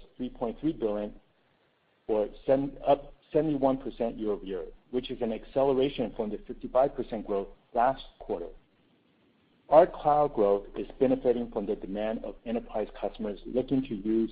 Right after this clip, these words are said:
A I to transform their industry and strengthen their leadership position.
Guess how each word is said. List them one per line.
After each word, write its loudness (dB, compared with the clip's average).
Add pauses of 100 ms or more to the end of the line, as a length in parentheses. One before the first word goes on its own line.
A 2
I 4
to -8
transform -2
their 0
industry -2 (340)
and -10
strengthen 2
their 6
leadership 0
position. -6